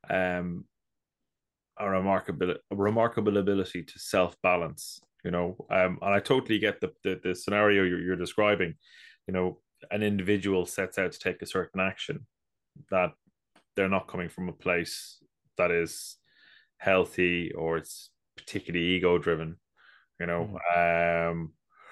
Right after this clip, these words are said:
Speaker 1: what I find, I, I, I mean, I, I do understand the point you're making about the, the regulation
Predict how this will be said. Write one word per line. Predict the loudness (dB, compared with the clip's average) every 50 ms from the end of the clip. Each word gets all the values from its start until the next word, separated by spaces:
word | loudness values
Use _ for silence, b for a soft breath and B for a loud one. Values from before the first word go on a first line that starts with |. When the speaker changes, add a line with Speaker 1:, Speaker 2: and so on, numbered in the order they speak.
| B B B B B B B B B B B _ _ _ _ _ _ _ _ _ _ _ _ _ _ 0
Speaker 1:
what | 2 4 6 6
I | 6 6 6
find, | 4 2 0 0 0 0 -4 -8 -14 -20 _ _ _ _ _ _ _ -10 -2
I, | 0 2 2
I, | 2 2 0 -2 -4 _ _ _ -4
I | -2
mean, | 0 0 0
I, | 0 0 -2 -2 -2 -2 -4 -6
I | -2 -2 -2 -2 -4 _ _ _ _ -20 -20 _ _ 6
do | 8 8 8
understand | 8 6 4 2 0 0 0
the | 0
point | 0 2 2 2 4
you're | 2 2
making | 2 2 0 0 -2
about | -2 -2 -2 -2
the, | -2 -6 -6 -4
the | -4 0
regulation | 0 0 0 2 0 0 0 -2 -4 -8 -14 -16